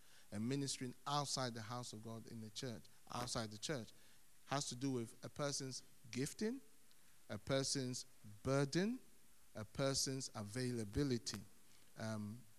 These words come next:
these are the things that, these will be the drivers that will determine what a person can do. So if you are gifted, let's say, to sing, and you are part of a church fellowship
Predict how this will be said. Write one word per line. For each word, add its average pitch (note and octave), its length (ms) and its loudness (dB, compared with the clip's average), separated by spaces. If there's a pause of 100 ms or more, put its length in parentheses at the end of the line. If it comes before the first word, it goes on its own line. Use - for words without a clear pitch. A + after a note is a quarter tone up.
(140)
these E3 220 6
are D3 100 8
the B2+ 120 2
things D3 340 2
that, C3+ 240 4
these D3 240 0
will C3+ 160 -2
be B2+ 140 0
the A#2+ 140 0
drivers B2 520 0
that B2 160 0
will A2+ 100 -2
determine C3+ 600 -2
what C3+ 200 -2
a B2 60 -4
person B2+ 500 -4 (460)
can G#2+ 160 0
do. G#2 220 0 (400)
So C#3 360 4
if A3 280 6 (140)
you D3 260 4
are C3+ 260 6 (280)
gifted, C3 520 2
let's C3 200 4
say, G#2+ 340 2 (440)
to B2 460 4 (120)
sing, A#2 540 4 (680)
and C3 380 6 (140)
you B2+ 260 4
are B2+ 180 4
part C#3+ 280 4
of A#2 120 -2
a A2+ 80 0
church F#3+ 420 4
fellowship A#2 540 -4